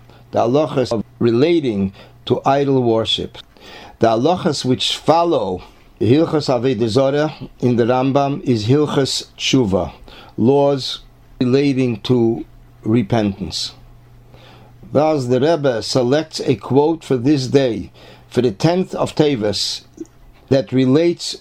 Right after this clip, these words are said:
to Tshuva and how a person could do Tshuva. And with this Pisgam,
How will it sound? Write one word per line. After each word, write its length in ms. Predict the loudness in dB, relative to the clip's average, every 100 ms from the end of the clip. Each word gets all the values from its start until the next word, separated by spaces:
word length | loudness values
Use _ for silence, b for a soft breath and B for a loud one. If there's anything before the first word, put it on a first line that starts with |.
| -4
to 120 | -2
Tshuva 680 | 0 2 2 2 0 -2 -4 B B B B
and 240 | -2 0 2
how 460 | 2 2 0 -6 -4
a 120 | -4
person 640 | 0 0 2 0 0 -2 -6 -20 -12
could 240 | -2 0
do 360 | 2 2 2 -4 _ -10
Tshuva. 440 | -2 -2 -2 -6 -12 -20 -20 -20 -20 _ B B B
And 200 | -2 0
with 140 | 2
this 200 | 2 0
Pisgam, 680 | 0 0 0 0 0 0 -6